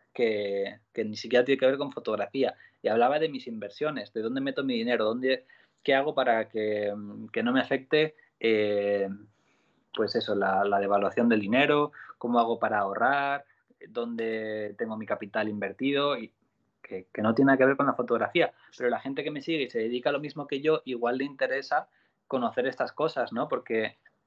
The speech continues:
es probable que los de mi edad no tengamos jubilación en España cuando lleguemos, entonces tenemos que hacer algo para prevenirlo. Pues este tipo de cosas también las cuento en Patreon. O hay veces que, que digo, "Ostras, es que he encontrado un truco para ahorrar dinero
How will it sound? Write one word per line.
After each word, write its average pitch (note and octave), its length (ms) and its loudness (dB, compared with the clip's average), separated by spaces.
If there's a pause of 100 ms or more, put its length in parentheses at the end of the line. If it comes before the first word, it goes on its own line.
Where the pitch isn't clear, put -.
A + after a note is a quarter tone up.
(200)
es A#2 120 -8
probable D3+ 440 4
que C3 220 -2
los A#2+ 160 -2
de A#2+ 80 -2
mi B2 100 -4
edad B2 180 2
no B2 140 -4
tengamos A#2+ 340 -4
jubilación A#2+ 540 -4
en B2 80 -2
España B2 420 -2
cuando A2 220 -10
lleguemos, A#2 460 -4
entonces A2 400 -8
tenemos B2 340 -2
que - 100 -6
hacer B2+ 220 2
algo B2 240 4
para A2+ 220 -2
prevenirlo. A2+ 580 -12 (380)
Pues B2 140 -2
este D#3+ 160 -4
tipo D#3+ 200 -2
de D3+ 100 0
cosas E3 260 -8
también C#3 240 -4
las D3+ 120 -2
cuento C#3 300 -4
en G#2+ 100 -6
Patreon. A#2 380 -4 (340)
O A2 140 -2
hay B2 100 2
veces C3 260 -2
que, A#2+ 400 4 (320)
que A#2+ 120 -2
digo, A#2 200 0
"Ostras, A#2+ 380 -2
es - 80 -4
que C#3 80 -2
he - 20 2
encontrado C3+ 380 2
un C3 80 0
truco C3 260 0
para G#2 180 -2
ahorrar A2+ 420 2
dinero C3 480 0